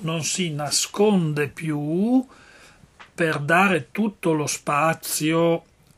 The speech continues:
a ciò che viene detto, a ciò di cui il discorso parla, cioè alla dimensione del significato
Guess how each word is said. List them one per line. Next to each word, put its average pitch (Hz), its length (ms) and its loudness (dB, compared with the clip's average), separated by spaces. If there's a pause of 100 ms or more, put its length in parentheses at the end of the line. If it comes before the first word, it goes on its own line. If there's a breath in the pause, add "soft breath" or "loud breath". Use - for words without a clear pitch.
a 143 260 0
ciò 226 340 2
che 160 140 -4
viene 143 320 -2
detto, 160 760 -2 (1400)
a 160 260 -2
ciò 214 500 2 (1080)
di 139 260 -2
cui 170 520 2
il 147 160 -4
discorso 143 560 -8
parla, 143 800 -2
cioè 151 220 -4
alla 131 180 -6
dimensione 139 600 -2
del 135 200 -8
significato 147 1400 -2